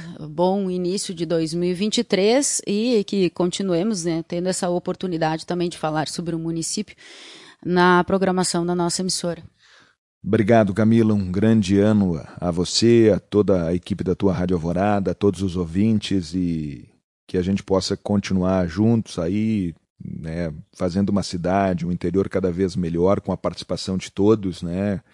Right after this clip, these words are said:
Speaker 2: é, com o envolvimento de todos pra que possamos atingir os nossos objetivos. Um grande abraço, você me pediu das férias, na verdade só sai de férias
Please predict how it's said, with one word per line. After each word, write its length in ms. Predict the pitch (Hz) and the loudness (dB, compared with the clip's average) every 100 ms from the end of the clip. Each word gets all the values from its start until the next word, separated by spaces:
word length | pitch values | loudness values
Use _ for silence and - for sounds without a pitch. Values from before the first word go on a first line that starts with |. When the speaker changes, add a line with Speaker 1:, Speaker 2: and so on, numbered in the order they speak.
| _ _ _ _ | _ _ _ _
Speaker 2:
é, 580 | 82 82 78 76 71 65 - | -6 -4 -4 -6 -8 -12 -8
com 200 | 95 101 | 0 2
o 40 | |
envolvimento 680 | 95 92 90 87 95 98 82 | 2 0 0 0 0 -2 -4
de 120 | 90 | -8
todos 360 | - 98 101 - | 0 2 2 -2
pra 200 | 101 95 | -2 -2
que 280 | - 95 85 _ | -2 -4 -6 _
possamos 360 | 87 - 95 92 | -6 -2 -2 -2
atingir 360 | 87 92 85 | -2 -4 -2
os 120 | 95 | -2
nossos 280 | 92 92 - | 0 -2 -2
objetivos. 640 | 92 80 90 - - - 80 | -4 -2 -4 -4 -14 -14 -12
Um 120 | 80 113 - | -12 -14 -14
grande 340 | 85 95 113 | 0 2 4
abraço, 400 | 110 90 104 110 - | 4 4 4 2 -8
você 180 | 87 92 | -6 -6
me 60 | |
pediu 180 | 82 98 | -2 0
das 180 | 95 - | 0 0
férias, 320 | 104 107 98 | 2 4 2
na 80 | 85 | 0
verdade 300 | 87 95 - | 0 -2 -2
só 140 | 98 | -4
sai 220 | - 92 | -2 -2
de 120 | 95 - | -2 0
férias 400 | 92 90 - | 0 0 -4